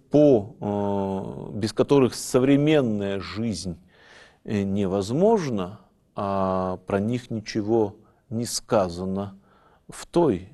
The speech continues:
э, в то время, то есть во время шестоднева, э, как образовывалась почва, например. Э, а это очень важный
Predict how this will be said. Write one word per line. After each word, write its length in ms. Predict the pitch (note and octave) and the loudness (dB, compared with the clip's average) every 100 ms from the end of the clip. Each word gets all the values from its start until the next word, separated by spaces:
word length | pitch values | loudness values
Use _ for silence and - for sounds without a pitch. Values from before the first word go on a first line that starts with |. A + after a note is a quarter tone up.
| D#3+ | -14
э, 1000 | G#2 F#2+ F#2 F#2 F#2 G#2 - D#2 G2+ A#2+ C#3 C3+ | -8 -6 -6 -6 -8 -10 -12 -12 -14 -14 -16 -16
в 140 | - | -6
то 200 | - C3+ | 0 0
время, 500 | G2+ A2+ F2+ G2 - - - _ _ | 2 0 -2 -6 -14 -20 -20 _ _
то 100 | G#2 | -4
есть 180 | F#2+ G#2 | -2 -6
во 60 | |
время 320 | F#2+ A2+ A#2 G#2+ | -2 0 0 -2
шестоднева, 880 | - - - C3 C3+ D3+ G2+ F2+ - - - - | -8 -8 -4 -2 -2 -4 -4 -6 -12 -20 -20 -8
э, 340 | G#2+ G2 G2+ G2 | -2 0 -2 -4
как 300 | - C3+ - | 0 0 2
образовывалась 1160 | A2+ G2+ A#2 G#2+ C#3+ C3+ A2 G#2+ A2 G#2+ - - - _ _ _ _ | 0 2 2 2 2 2 2 0 0 0 -4 -14 -20 _ _ _ _
почва, 960 | B2 G2 - - - _ - D#2+ D#2+ D2 _ _ _ _ _ _ _ _ | -4 -4 -8 -18 -18 _ -16 -12 -12 -14 _ _ _ _ _ _ _ _
например. 680 | G2+ - G2+ G2 F#2 D#2+ - _ _ _ _ _ _ - - - - | -10 -8 -8 -8 -10 -14 -20 _ _ _ _ _ _ -20 -20 -16 -6
Э, 580 | G2+ G2 F#2+ F#2+ G2 - | -4 -2 -2 -4 -6 -4
а 100 | G#2 | -2
это 160 | G#2 B2+ | 2 0
очень 300 | B2 C#3+ D3+ | 0 -4 0
важный 560 | D#3+ A2 G2 G2 F#2 | 2 2 -2 -6 -6